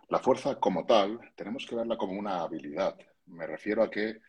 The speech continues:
independientemente de que puedas conseguir masa muscular, tú puedes aumentar la fuerza. Son cosas que están relacionadas, pero que no siempre van de la mano y no siempre una cosa es la causa de la otra. Por ejemplo, la fuerza la puedes aumentar sin necesidad de aumentar la masa muscular.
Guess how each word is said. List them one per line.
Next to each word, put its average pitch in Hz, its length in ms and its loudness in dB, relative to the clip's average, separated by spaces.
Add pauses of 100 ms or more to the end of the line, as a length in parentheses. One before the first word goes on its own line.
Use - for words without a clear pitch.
(320)
independientemente 113 800 0
de 85 100 0
que 82 120 -4
puedas 110 300 4
conseguir 101 400 -2
masa 95 220 0
muscular, 110 400 0
tú 120 160 -2
puedes 110 320 0
aumentar 90 360 -2
la 73 100 0
fuerza. - 420 0 (440)
Son 123 200 2
cosas 135 300 0
que - 60 -6
están 107 240 -2
relacionadas, 104 760 2
pero 95 200 -2
que 101 280 -4
no 104 220 -4
siempre 120 340 -2
van 90 160 0
de 107 80 2
la 117 60 0
mano 117 340 -2 (320)
y 104 80 -6
no 120 100 0
siempre 123 400 2
una 113 200 0
cosa 110 240 -2
es 98 80 -6
la 92 100 -2
causa 90 260 -2
de 78 80 -4
la 80 80 0
otra. 82 360 -2 (100)
Por 90 120 -4
ejemplo, 92 360 -4
la - 120 -2
fuerza 107 540 0
la 92 140 -4
puedes 92 260 -2
aumentar 110 380 -2
sin 117 320 -2
necesidad 110 400 0
de 101 60 6
aumentar 87 480 2 (240)
la 80 120 -2
masa 78 220 -2
muscular. 78 380 0